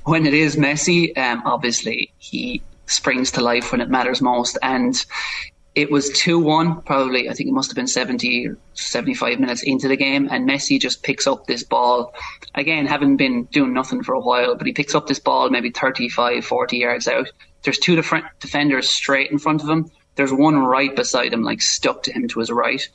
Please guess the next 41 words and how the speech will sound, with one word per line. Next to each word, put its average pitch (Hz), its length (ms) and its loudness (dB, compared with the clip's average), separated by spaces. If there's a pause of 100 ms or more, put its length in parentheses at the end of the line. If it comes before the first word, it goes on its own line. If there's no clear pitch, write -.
(320)
And 127 80 0
then 135 120 6
there's 131 160 2
one 143 260 4
more, 135 560 2
probably 127 240 0
two - 180 0
or 131 80 2
three 127 220 -2
meters 123 440 0
to 123 100 -6
the - 80 0
left. 127 340 -2
And 135 80 0
obviously 123 340 -2
I've 117 80 -2
had 117 140 -2
to 117 180 -4
watch 123 220 0
this 131 180 -2
on 117 100 -2
YouTube 120 360 -4
before 123 260 -2
I 131 60 0
came 123 180 -2
on 240 160 -2
today 120 220 0
to - 140 0
remember 135 340 4
that 123 220 0
goal. 131 320 2 (420)
Um, 131 500 0 (140)
and 151 140 0
then 165 460 2
just - 280 -2
in 190 100 0
a 185 80 0
position 170 460 0
that 135 140 0 (260)
other 143 180 0
players, 135 680 -2